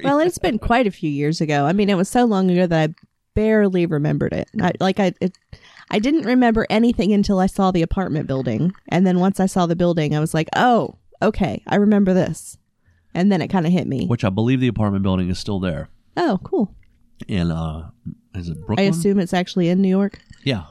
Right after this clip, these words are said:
Speaker 1: Mm-hmm.
Speaker 2: Yeah, I think it's in Brooklyn, I think. Uh, I could be wrong. Incidentally, it, from what I was doing a little research on it,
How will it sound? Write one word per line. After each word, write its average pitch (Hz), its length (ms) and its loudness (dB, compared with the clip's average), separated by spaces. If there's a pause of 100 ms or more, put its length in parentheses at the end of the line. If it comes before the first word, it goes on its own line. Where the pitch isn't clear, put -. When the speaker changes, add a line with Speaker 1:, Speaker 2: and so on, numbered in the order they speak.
(120)
Speaker 1:
Mm-hmm. 185 240 2
Speaker 2:
Yeah, 110 100 0
I - 40 -2
think 127 100 0
it's 107 100 -4
in 92 120 -2
Brooklyn, 85 380 -4
I 76 100 -10
think. 80 240 -8 (600)
Uh, 95 140 -2
I 90 40 -6
could 107 160 -6
be 117 80 -2
wrong. 76 260 -2 (360)
Incidentally, 127 640 -2
it, - 160 -12 (220)
from 107 220 -2
what 120 140 2
I 117 100 0
was 104 200 -2
doing 104 160 0
a - 20 0
little 98 140 0
research 120 380 -2
on 82 140 -2
it, - 120 -8